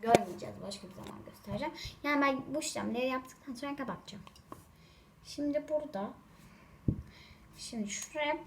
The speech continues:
şu yapacağımız yere parfüm sıkı-, sıkın diyorlarmış. O zaman, o yüzden ben şuraya şöyle sıkıyorum.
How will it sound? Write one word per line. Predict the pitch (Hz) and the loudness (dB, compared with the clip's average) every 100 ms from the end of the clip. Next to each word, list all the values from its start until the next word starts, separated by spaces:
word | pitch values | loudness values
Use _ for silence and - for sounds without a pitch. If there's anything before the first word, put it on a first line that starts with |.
| - - - - - - - | -12 -18 -18 -20 -18 -18 0
şu | 277 | 2
yapacağımız | 277 - 285 285 277 | 2 0 0 2 4
yere | 277 311 - | 4 4 2
parfüm | 240 226 - 277 | -6 -6 -6 -6
sıkı-, | - - 202 - | -6 -8 -10 -10
sıkın | - - - 196 175 | -14 -14 -8 -6 -4
diyorlarmış. | 180 175 180 208 269 277 | -4 -4 -6 -8 -8 -6
O | 262 | -6
zaman, | 247 240 233 | -6 -6 -8
o | 254 | -6
yüzden | 247 233 233 262 - - - - | -6 -8 -12 -14 -12 -12 -10 -10
ben | 262 | -6
şuraya | |
şöyle | 262 - 247 233 | -6 -6 -6 -6
sıkıyorum. | - 226 220 202 190 214 | -6 -8 -8 -4 -4 -4